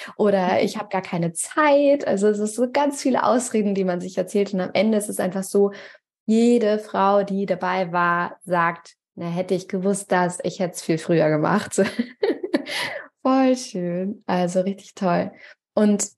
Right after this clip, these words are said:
Speaker 1: dann war es also so, du hast diese Anzeichen an dir gespürt, du,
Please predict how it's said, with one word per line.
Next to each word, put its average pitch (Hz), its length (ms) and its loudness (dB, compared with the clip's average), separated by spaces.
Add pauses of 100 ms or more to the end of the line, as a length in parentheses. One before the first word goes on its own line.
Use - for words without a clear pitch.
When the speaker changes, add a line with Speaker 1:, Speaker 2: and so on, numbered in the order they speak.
(160)
Speaker 1:
dann 214 300 2
war 214 160 2
es 214 80 -2
also 190 260 0
so, 214 480 0 (580)
du 202 480 2 (180)
hast 202 320 -4
diese 185 220 -2
Anzeichen 202 460 -4
an 185 120 -2
dir 185 120 -4
gespürt, 233 840 0
du, 196 300 2